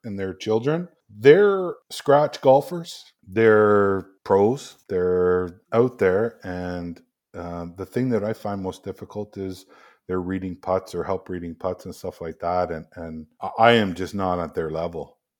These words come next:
And then they, they, the kid still has to hit the, hit the putt, of course, and no doubt. And, uh, I understand that,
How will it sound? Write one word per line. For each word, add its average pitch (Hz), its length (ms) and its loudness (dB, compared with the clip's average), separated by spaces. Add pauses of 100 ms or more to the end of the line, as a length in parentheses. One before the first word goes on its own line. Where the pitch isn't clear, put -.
And 87 200 -10
then 80 240 -10
they, 80 180 -10 (100)
they, 82 280 -6
the 101 120 -4
kid 127 300 4
still 104 260 0
has 98 260 -2
to 87 100 -6
hit 98 160 -8
the, - 120 -10 (180)
hit 110 220 -6
the - 60 -16
putt, 82 320 -2
of - 120 -20
course, - 500 -2 (360)
and 92 140 -8
no 95 140 -2
doubt. 80 340 -2 (200)
And, 78 360 -16
uh, 76 420 -14
I 87 100 -12
understand 85 560 -14
that, 73 180 -16